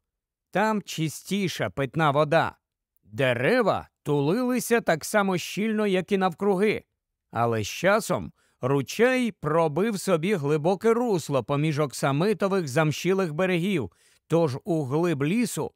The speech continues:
можна було зазирнути, наче в малахітовий тунель, з усіх боків вистелений мохом та листям. Утім, довго не роздивляючись, діти впали на коліна біля першої жовто-брунатої, вкритої брижами вимоїни,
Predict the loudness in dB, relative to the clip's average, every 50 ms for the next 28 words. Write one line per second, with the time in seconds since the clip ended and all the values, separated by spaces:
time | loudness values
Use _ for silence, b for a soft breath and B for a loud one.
0 | _ _ _ _ -4 -2 0 0 0 0 0 0 0 2 2 2 2 2 2 2
1 | 0 2 2 0 0 0 0 0 -2 -2 -2 0 0 0 0 -2 -6 _ _ _
2 | _ -6 -4 -2 -2 -2 -2 0 0 0 2 0 0 0 0 -2 -2 -2 -2 -2
3 | 0 0 0 0 -2 -2 -2 -2 -2 0 0 0 0 0 0 0 -2 -4 _ _
4 | _ _ _ -10 -8 -4 -2 0 0 -2 -2 -2 -2 0 0 0 -2 0 -2 -2
5 | -2 -2 -4 -2 -2 -2 0 0 0 0 0 0 -2 -2 -2 0 0 0 0 0
6 | 0 0 0 0 0 0 -2 -2 -2 -2 -2 -2 0 2 4 4 4 4 2 2
7 | 0 -2 -2 -4 -6 -6 -6 -6 _ _ _ _ _ -2 0 0 0 -2 -4 -4
8 | -2 0 0 0 -2 -4 -8 _ _ _ _ _ -10 0 2 4 4 4 2 0
9 | 0 0 0 2 2 0 0 2 0 0 2 2 2 2 2 2 0 -2 -4 -6
10 | -8 -8 -8 -12 -16 -20 -20 _ _ _ -10 -4 -2 -2 -2 -2 -2 -2 -2 -2
11 | -2 -6 -14 _ 2 4 4 6 4 4 2 2 0 0 2 0 0 2 0 0
12 | 0 0 0 0 2 2 2 2 2 0 _ 0 2 2 0 0 -2 -2 -2 0
13 | 0 0 -2 -2 -4 -2 -2 -2 -2 -2 0 0 0 2 2 0 0 2 2 2
14 | 2 2 2 0 0 2 0 -2 -4 -4 -2 0 0 0 0 0 0 0 0 0
15 | 0 0 -2 0 0 0 2 2 2 2 0 2 2 0 0 0 0 0 0 0
16 | 0 0 -2 -4 -6